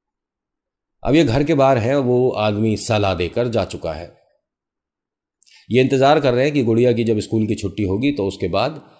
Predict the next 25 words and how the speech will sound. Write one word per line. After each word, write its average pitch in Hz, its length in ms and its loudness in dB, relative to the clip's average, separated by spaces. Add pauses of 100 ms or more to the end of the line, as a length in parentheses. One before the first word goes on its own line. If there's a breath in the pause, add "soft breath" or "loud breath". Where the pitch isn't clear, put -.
(220 soft breath)
घर 113 220 2
पर 131 400 -2
गुड़िया 113 320 2
को 113 140 0
छोड़कर 104 760 -2
मैं 113 420 -2
किसी 120 360 0
पंडित 110 260 -2
जी 110 120 0
के 113 100 -4
पास 101 200 -2
जाऊंगा, 90 360 -2
बात 87 260 -4
करूंगा, 82 460 -8
ऐसे 120 200 0
अकेला 123 360 2
इन्हें 107 240 0
नहीं 101 180 -2
छोड़ 92 200 -4
सकता। - 560 -14 (1120 soft breath)
उसकी 123 220 0
छुट्टी 147 300 0
होने 143 260 4
में 147 180 0
तकरीबन 131 500 0